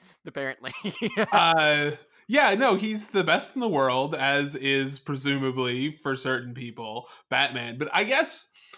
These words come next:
Speaker 2: you're coming at it with a very positive view of Batman, I believe. I think
Speaker 1: Yeah,
Speaker 2: that's
Speaker 1: no,
Speaker 2: fair to
Speaker 1: you,
Speaker 2: say.
Speaker 1: you'd be correct.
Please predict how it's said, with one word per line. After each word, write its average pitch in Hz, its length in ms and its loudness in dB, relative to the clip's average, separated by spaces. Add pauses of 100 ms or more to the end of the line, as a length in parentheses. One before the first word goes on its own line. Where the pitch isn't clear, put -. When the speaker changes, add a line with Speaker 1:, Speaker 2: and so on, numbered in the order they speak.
(260)
Speaker 2:
you're 240 500 -2
coming 220 380 -2
at 165 240 2
it 175 180 -2
with 151 300 -2
a 151 40 -2
very 143 440 0
positive 131 640 -6 (100)
view 127 580 -6 (120)
of 123 300 -8 (180)
Batman, 175 680 -6 (1000)
I 143 120 0
believe. 190 500 -4
I 131 160 -6
think 131 180 -8
Speaker 1:
Yeah, 269 80 0
Speaker 2:
that's - 160 -6
Speaker 1:
no, 170 120 -2
Speaker 2:
fair 220 80 0
to 190 40 -8
Speaker 1:
you, 202 60 -8
Speaker 2:
say. 127 160 -6
Speaker 1:
you'd - 120 -10
be 254 120 -12
correct. 180 560 -6